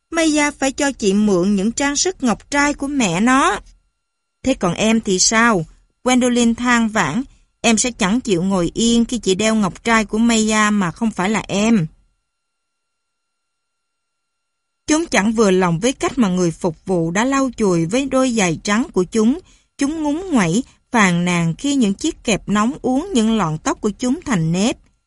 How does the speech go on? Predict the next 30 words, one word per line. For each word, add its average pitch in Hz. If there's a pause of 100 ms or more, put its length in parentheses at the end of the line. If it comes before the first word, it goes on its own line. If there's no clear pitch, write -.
(280)
Sáng 226
hôm 233
đó, 220 (320)
khi 294
chiếc -
thuyền 190
đang 269
chờ 196
để 175
đưa 254
chúng 262
đến 240
Manaus, 269 (280)
mọi 170
việc 180
thậm 160
chí 269
còn 170
tồi 160
tệ 160
hơn. 226 (1900)
"Ví 330 (100)
của 330
tôi 320
đâu 320
rồi? 247 (300)
Maya, 349 (160)
đi 349
tìm 254
ví 302